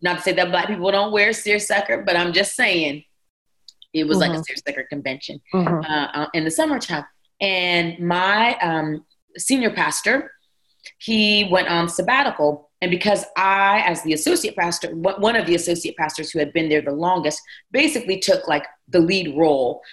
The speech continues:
Speaker 1: uh, during the summer. And just so that I could get to all these committee meetings and everything else on time, I decided to get braids for the summer.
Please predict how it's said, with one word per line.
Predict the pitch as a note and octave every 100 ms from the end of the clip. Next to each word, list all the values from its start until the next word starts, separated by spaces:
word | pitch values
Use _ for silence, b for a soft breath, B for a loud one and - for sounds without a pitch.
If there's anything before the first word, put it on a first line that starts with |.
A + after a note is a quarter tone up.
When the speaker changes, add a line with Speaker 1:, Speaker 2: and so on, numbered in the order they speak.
| B
Speaker 1:
uh, | E3 D3+
during | D#3 D#3 D3+
the |
summer. | D3 D#3 C#3+ C3+ - B B _
And | G3+ G3 F3+
just | D4 F4 -
so | A3
that | G#3
I | F#3+
could | F3+
get | F3 E3
to | - D#3+ D#3 _ _ _ -
all | G3 A3+
these | A#3
committee | A#3 G#3 G3+
meetings | G3 F#3 F3 F3 D#3+
and | D#3
everything | F3 F3+ F3 D#3+
else | D#3+
on | D3+ D3+
time, | D3+ C#3+ C#3+ B _ -
I | G3
decided | F3+ E3 D3+
to | D3
get | B2 -
braids | D3 C#3+ -
for | -
the | B2
summer. | - - - -